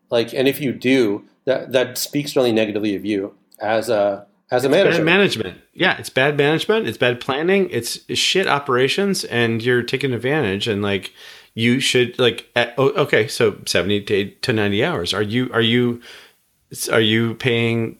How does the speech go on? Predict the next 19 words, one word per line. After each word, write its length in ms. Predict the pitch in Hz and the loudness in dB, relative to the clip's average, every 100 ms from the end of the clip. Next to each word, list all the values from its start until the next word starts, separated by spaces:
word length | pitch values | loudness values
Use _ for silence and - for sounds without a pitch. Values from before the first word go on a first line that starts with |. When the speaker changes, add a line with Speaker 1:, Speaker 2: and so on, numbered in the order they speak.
| 113 | -10
Speaker 2:
sev-, 420 | - 131 117 110 | -2 0 0 -2
you 120 | 123 | -2
know, 120 | 101 | 0
that, 300 | 92 107 - - | 0 -2 -2 -6
that 340 | 113 120 - | -2 0 0
multiplier 720 | 117 113 110 110 123 117 113 | 0 0 0 -2 -2 0 2
on 140 | 117 107 | 0 0
salary? 600 | - 175 190 62 - 151 | -2 -4 -4 -8 -10 -10
No, 200 | 117 156 | -6 -4
you're 160 | 113 90 | -2 -2
not. 280 | 156 170 - _ _ _ _ _ | -2 -4 -8 _ _ _ _ _
So 160 | - 123 | 0 2
you're 200 | 110 117 | 2 2
trying 180 | 131 120 | 2 0
to 60 | |
get 140 | 113 120 | 2 2
over 220 | 185 90 | 0 -2
on 140 | 76 | -6
people. 380 | 71 78 - - | -8 -12 -14 -20